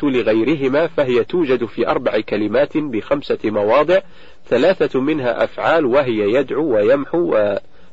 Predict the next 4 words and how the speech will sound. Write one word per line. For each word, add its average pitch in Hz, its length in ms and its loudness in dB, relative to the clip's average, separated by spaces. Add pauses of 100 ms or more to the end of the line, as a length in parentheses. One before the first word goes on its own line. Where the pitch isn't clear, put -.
(120)
وسندعو، 110 760 0 (600)
واسم 127 420 0
واحد 127 520 0
هو 143 300 2